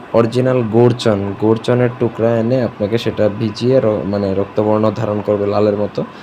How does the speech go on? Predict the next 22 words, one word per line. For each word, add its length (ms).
সেই 180
কালি 280
দিয়ে 160
লিখতে 280
হবে। 120
গোরচন 560
আপনারা 340
কোথাও 300
থেকে 240
কালেক্ট 360
করবেন 320
বা 80
আমাদের 280
থেকে 220
নিবেন। 440
তারপর 300
হচ্ছে 340
নকশা 360
লিখবেন 360
প্লাস 360
মন্ত্রটাও 480
লিখবেন। 380